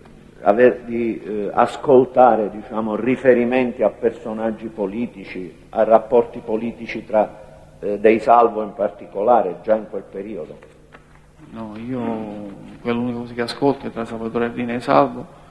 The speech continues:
Speaker 2: che commentavano questo fatto, in quanto i,
Speaker 1: Quale fatto?
Speaker 2: eh, il,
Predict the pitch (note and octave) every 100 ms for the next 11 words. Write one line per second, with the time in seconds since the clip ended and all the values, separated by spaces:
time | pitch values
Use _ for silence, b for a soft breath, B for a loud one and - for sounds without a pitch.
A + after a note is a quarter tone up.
0 | B B B - A#2+ A2+ A#2+ A#2 B2 A#2+
1 | C3 B2 A2 G#2+ G2+ G2+ G#2 - - -
2 | A#2 A#2 D#3 D3+ A#2 A2+ - A2+ A#2 B2
3 | A#2+ A2 G#2+ G#2+ A2 A2 G#2+ - A2 G#2+
4 | - - - - - - - E2 A#2 A#2